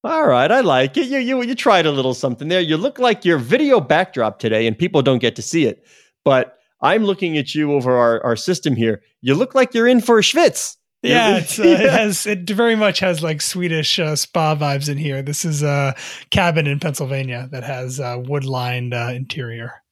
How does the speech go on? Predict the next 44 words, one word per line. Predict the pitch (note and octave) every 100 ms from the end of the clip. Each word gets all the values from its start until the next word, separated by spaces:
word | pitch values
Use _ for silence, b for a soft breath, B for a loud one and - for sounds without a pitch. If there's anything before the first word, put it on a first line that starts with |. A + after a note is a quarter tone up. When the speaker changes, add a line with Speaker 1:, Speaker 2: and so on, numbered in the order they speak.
| _ -
Speaker 1:
So |
you | D3 C3+
won't | D#3 D3
be | C#3+
throwing | - D3 C#3 C3+
the |
hot | B2+ B2+ B2+
water | C3 B2+
on | B2 B2
the |
rocks | A2+ B2 B2 -
to | -
get | C3+ B2+ B2+
the |
temperature | - B2 A2 A#2 B2 A2+
up. | A2+ - C3
Uh, | A#2 A#2+ A#2+
y-, | A#2+
you're | C3 C3
all | C3
good, | B2+ B2+
though. | G#2
It's | G#2
a, | C3
it's | C#3+
Speaker 2:
Uh, | D#3
Speaker 1:
a |
Speaker 2:
yeah. | F3
Speaker 1:
climate-controlled | D#3 F3+ E3+ - E3+ F3+ E3+ D3
atmosphere. | D3 D3 - A3
Speaker 2:
You | C4
know | B3
me. | G#3 G3
I | D#3
can | F3 F3
sweat | - F3 D3+
in | D3 D3 C#3+ C#3+
sixty, | D3+ D4 - F3 D3+ D3 C#3+
fifty | - A#3 G#3
degree | D#3+ D3 C#3+
weather | C3+ C#3+ C#3
even. | C#3 C3 B2+
So | C3 -
Speaker 1:
Yeah. | B2